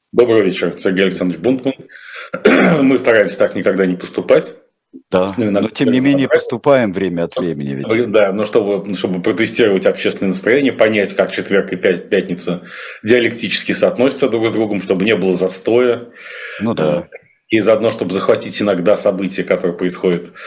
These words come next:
Speaker 1: уже после трёх часов дня по Москве четверга, а также по просьбам внешних игроков некоторых,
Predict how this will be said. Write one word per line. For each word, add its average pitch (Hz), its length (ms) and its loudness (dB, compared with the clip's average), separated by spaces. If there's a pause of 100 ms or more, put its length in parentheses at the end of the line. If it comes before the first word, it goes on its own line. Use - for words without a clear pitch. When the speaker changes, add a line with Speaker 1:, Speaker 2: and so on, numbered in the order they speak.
(180)
Speaker 1:
уже 92 160 0
после 95 300 -2
трёх 92 260 -2
часов 90 280 -4
дня 95 180 2
по 92 100 -8
Москве 87 340 -4
четверга, 131 680 0 (500)
а 101 80 2
также 104 260 2
по 117 140 4
просьбам 123 420 2
внешних 120 520 0
игроков 151 560 0
некоторых, 131 500 -2